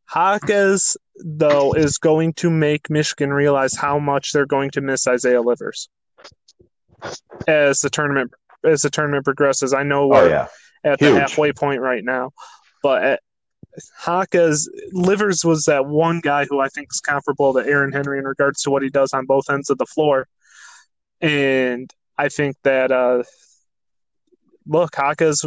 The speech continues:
Speaker 1: had issues with Aaron Henry. He did not have issues with anybody else. I don't think there is one of those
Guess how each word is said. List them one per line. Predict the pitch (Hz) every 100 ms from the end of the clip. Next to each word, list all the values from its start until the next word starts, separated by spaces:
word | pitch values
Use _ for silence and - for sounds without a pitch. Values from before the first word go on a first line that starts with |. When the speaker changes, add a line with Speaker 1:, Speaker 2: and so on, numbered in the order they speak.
| 143
Speaker 1:
had | 156 151 151
issues | 165 170 - 156
with | - 156
Aaron | 151 143
Henry. | 151 170 147
He | - -
did | 139
not | 147 151
have | 143 143
issues | - - -
with | 139
anybody | 143 - 135 139
else. | 156 143 - - - - -
I | 147
don't | 170 156
think | 170 165
there | 151 151
is | 147 135
one | 147
of | 143
those | 139 127 -